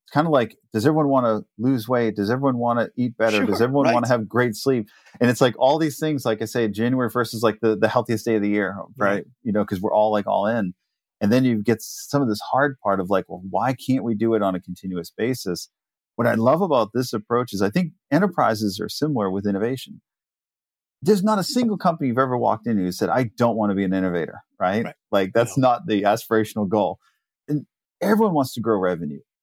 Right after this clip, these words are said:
Speaker 1: Everyone wants to have great customer experiences. Like, everyone wants this. And so it's like, then why is it so damn hard to figure out how to do it? And that's why this whole Leap motion was created, was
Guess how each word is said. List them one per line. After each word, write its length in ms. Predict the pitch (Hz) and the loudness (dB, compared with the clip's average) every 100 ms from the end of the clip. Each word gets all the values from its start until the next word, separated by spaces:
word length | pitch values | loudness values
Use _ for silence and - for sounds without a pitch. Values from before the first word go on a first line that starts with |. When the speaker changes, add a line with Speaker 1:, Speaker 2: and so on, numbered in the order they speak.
| _ | _
Speaker 1:
Everyone 340 | 185 202 214 170 | -2 0 2 2
wants 220 | 139 123 | -2 -2
to 100 | 120 | -4
have 180 | 104 92 | -4 -2
great 300 | 110 98 - | -2 -2 -4
customer 340 | 92 - 90 | -12 -8 -10
experiences. 640 | - - 85 78 - - - | -10 -8 -6 -6 -12 -8 -4
Like, 200 | 208 - _ - | -4 -6 _ -4
everyone 460 | 190 202 202 147 110 | 0 2 0 0 -2
wants 300 | 82 78 - | -4 -8 -12
this. 360 | 80 - - _ _ _ _ _ _ | -12 -12 -18 _ _ _ _ _ _
And 140 | 147 131 | -6 0
so 140 | 170 | 0
it's 100 | 160 | 2
like, 180 | 156 - | 0 2
then 180 | 143 139 | 0 0
why 220 | 127 180 | -4 -4
is 100 | 175 | -4
it 100 | 165 | -8
so 200 | - 156 | -4 -2
damn 260 | 131 123 117 | 0 -2 -4
hard 240 | 107 107 | -4 -4
to 60 | 104 | -2
figure 280 | 123 113 110 | -2 0 0
out 80 | |
how 380 | 104 107 98 104 - | 0 0 0 -2 -8
to 100 | 101 | -6
do 260 | 151 220 | -4 -2
it? 140 | 107 - | -2 -2
And 100 | 104 | -2
that's 200 | 131 - | -2 0
why 140 | 160 | -2
this 220 | 131 123 - | 0 -4 -2
whole 260 | 131 113 | -2 0
Leap 200 | 117 139 | -2 -2
motion 380 | 120 117 123 123 | -2 -2 -2 -2
was 120 | 104 | -4
created, 600 | - - 104 147 165 110 | -4 -4 0 2 2 0
was 260 | 98 104 | 0 0